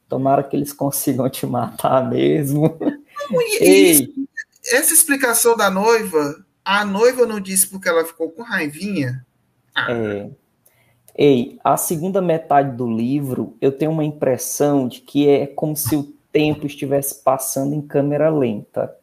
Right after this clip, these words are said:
Speaker 1: Você tem um, um, um evento, que é o desfecho, né, aqui final,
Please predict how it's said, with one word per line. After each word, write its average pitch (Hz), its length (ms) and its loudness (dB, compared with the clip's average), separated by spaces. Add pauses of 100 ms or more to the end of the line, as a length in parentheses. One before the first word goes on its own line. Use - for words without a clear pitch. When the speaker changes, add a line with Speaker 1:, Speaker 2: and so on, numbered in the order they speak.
(540)
Speaker 1:
Você - 160 0
tem 143 200 0
um, 143 580 -2
um, 135 60 -2
um 135 80 6
evento, 131 580 2
que - 100 -12
é 135 60 6
o 123 100 4
desfecho, 117 800 -4
né, 131 400 0
aqui 123 300 -6
final, 117 800 2